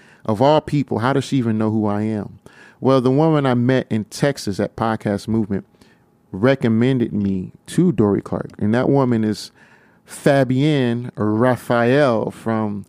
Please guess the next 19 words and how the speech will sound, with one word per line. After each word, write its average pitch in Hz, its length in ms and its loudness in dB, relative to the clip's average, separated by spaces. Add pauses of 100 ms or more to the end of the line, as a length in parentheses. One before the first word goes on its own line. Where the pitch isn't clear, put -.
(180)
Marketing 123 540 0
to - 120 -4
Crush - 480 0
Your 131 120 2
Competitors. 113 760 -2 (420)
And 113 160 0
you 127 180 4
heard 143 240 4
from 117 160 -4
her 110 200 2
right 107 140 2
here 113 160 -2
on 107 100 -2
Behind 107 280 -2
the 107 60 -4
Note 101 160 -6
podcast. 98 640 -4 (400)
So 120 520 0 (1000)
Dory 151 640 4